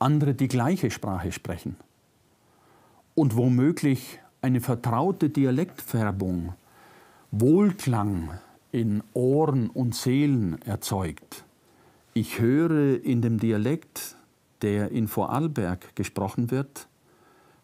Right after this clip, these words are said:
meinen Dialekt im benachbarten Bayerisch-Schwäbischen wieder. Nicht vollkommen, aber einzelne Elemente sind eindeutig vorhanden.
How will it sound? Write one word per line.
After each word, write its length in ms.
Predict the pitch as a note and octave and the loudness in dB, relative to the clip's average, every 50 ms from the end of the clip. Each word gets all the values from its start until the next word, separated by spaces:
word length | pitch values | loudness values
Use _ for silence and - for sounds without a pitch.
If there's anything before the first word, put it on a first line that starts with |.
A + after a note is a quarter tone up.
| _ _ | _ _
meinen 480 | - G2 G#2 G#2 A#2+ D3+ E3 C#3 A#2 G#2+ | -4 -2 0 2 2 2 2 2 2 2
Dialekt 480 | G2 A2 G#2 G2 F#2+ A2+ C3+ C#3 - - | 0 0 0 0 0 0 -2 -4 -4 -2
im 340 | A2+ G#2+ G2+ G2+ G2+ F#2+ - - | 0 0 0 0 -2 -4 -4 -4
benachbarten 680 | - A2 G#2 G2 G#2 A#2+ - - A#2+ A#2 A2+ - - A2+ | -2 0 0 0 0 -2 -4 -4 -4 -4 -4 -4 -6 -6
Bayerisch-Schwäbischen 1000 | G2+ G2 F2 G2+ G#2 A2 A#2 - - - C#3 G3 C4 - - - - - - C2 | -4 -2 -2 -2 -2 -2 -4 -6 -6 -4 -4 -4 -4 -4 -6 -8 -8 -6 -6 -6
wieder. 340 | - C#2+ D2+ - - - - - - _ _ _ _ _ _ _ _ _ _ _ _ _ - - | -6 -6 -8 -8 -10 -12 -16 -18 -20 _ _ _ _ _ _ _ _ _ _ _ _ _ -8 -2
Nicht 280 | G#2+ - F3 F3 - - _ - - - _ _ | 0 0 0 0 -4 -8 _ -20 -20 -20 _ _
vollkommen, 680 | - - E3+ F3+ F#3 - - G#3 G3+ F#3+ D#3+ G2+ F2+ - | -6 -4 -2 -2 -2 -4 -2 -2 0 0 0 0 -2 -2
aber 320 | - A2 A2+ A2+ G2+ - | -2 -2 0 0 0 0
einzelne 440 | - C3+ D#3+ F3 - F3 E3 D#3+ D3 | 0 0 0 0 0 0 0 0 0
Elemente 600 | B2+ D3+ C#3 C3+ B2+ B2+ D3 F3+ F3+ - F3 D3+ | 0 0 0 0 0 0 0 -2 -4 -2 -2 -2
sind 300 | C#3 C3+ C3+ C3+ C3+ - | -2 0 -2 -2 -2 -2
eindeutig 600 | C3 B2+ C#3 D#3 C#3+ C#3+ C#3 C#3+ C#3 - C3 - | -2 -2 -2 0 0 -2 -2 -4 -4 -4 -6 -6
vorhanden. 580 | - C#3 C3 C3+ C#3+ - - - - - - | -4 -4 -2 -2 -2 -2 -4 -4 -6 -10 -14